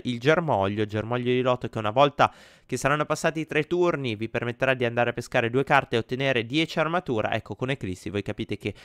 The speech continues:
fare venti armature e pescare quattro carte a cinque mana è una cosa completamente fuori di testa. Eh, tonalità armonica, eh, molto forte anche qui per andare magari andare a fare lethal all'avversario,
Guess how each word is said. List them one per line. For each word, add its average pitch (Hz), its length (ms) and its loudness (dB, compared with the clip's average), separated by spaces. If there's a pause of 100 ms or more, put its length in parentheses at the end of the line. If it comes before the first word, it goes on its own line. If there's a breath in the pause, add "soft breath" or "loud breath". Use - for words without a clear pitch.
(140 loud breath)
fare 120 480 0 (100)
venti 139 360 0
armature 135 640 0
e 127 100 -4
pescare 123 380 0
quattro 135 340 0
carte 117 400 2
a 113 160 -2
cinque 160 400 -4
mana 131 340 2 (240 loud breath)
è - 60 -14
una 143 140 0
cosa 104 320 -2
completamente 127 800 -6
fuori 107 420 2 (220 soft breath)
di 135 280 -2 (400 soft breath)
testa. 139 680 6
Eh, 147 100 2
tonalità 175 440 4
armonica, 120 1080 2
eh, 117 60 0
molto 131 300 -2
forte 160 340 4
anche 123 180 -6
qui 123 180 -2
per 120 260 2
andare 110 340 0
magari 110 360 0
andare 104 340 -4
a - 20 -6
fare 101 340 -2
lethal 123 400 0
all'avversario, 131 1080 0